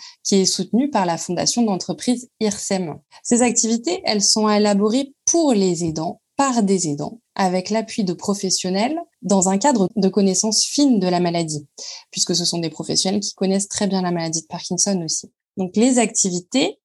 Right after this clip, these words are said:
destinées à offrir aux aidants des moments de répit et de bien-être entre eux sont flexibles et adaptées aux besoins spécifiques des aidants dans la maladie de Parkinson.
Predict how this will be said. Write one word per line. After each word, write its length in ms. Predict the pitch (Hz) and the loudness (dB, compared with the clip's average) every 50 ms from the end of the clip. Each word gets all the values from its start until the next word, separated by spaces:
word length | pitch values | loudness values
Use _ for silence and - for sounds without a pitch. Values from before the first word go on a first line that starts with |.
| _ - - | _ -14 -8
destinées 680 | 208 185 190 202 202 - - - 220 214 214 214 208 - | -4 0 2 2 2 2 2 2 2 4 4 2 2 0
à 180 | - 185 175 - - | -2 -2 -4 -2 -2
offrir 480 | 220 208 196 - - - 233 226 214 | -2 0 0 0 0 0 2 2 2
aux 80 | 190 185 | 2 0
aidants 400 | 175 185 196 185 175 196 208 202 | 2 2 2 2 2 2 2 0
des 100 | 190 175 | 0 0
moments 300 | 165 175 175 175 175 175 | -2 -2 -2 -4 -4 -4
de 100 | 175 175 | -2 -2
répit 640 | 175 175 190 196 202 196 - - - 208 202 202 - _ | -2 0 2 2 0 0 -2 -2 -2 -2 -2 -4 -4 _
et 140 | - 277 247 | 0 2 2
de 360 | 202 196 202 196 190 185 185 | 2 2 2 2 2 0 -2
bien-être 600 | 175 165 180 196 185 196 196 185 185 - - - _ - | -2 -2 0 0 0 0 0 -2 -4 -6 -8 -12 _ -8
entre 380 | 180 170 165 160 - - - 220 | -6 -6 -4 -4 -4 -2 -2 -2
eux 160 | 349 - _ _ _ | -2 -4 _ _ _
sont 220 | - - - 302 294 | 0 2 2 2 2
flexibles 720 | - - 202 190 - - - - 254 294 285 254 262 254 - | 2 2 2 2 2 2 2 2 2 2 2 2 0 0 0
et 160 | 214 220 214 | 2 4 4
adaptées 520 | 202 190 175 180 180 - - - 277 285 - | 4 2 2 0 -2 -2 -2 -2 0 0 0
aux 80 | 220 | -2
besoins 320 | 196 180 190 185 180 180 175 | -2 0 0 0 0 -2 -2
spécifiques 720 | 180 - - - 285 269 - - 214 - 254 262 240 208 | -2 -2 0 0 0 2 2 0 0 0 0 -2 0 0
des 220 | 185 202 190 175 175 | 2 2 2 2 0
aidants 200 | 170 165 220 247 | 0 0 0 2
dans 120 | 240 233 | 2 2
la 120 | 214 208 | 2 2
maladie 300 | 202 202 196 190 185 208 | 2 2 2 2 2 0
de 80 | 226 - | -2 -4
Parkinson. 560 | - 196 - - 202 190 190 - 170 160 156 | -6 -8 -4 0 0 0 0 0 -4 -6 -6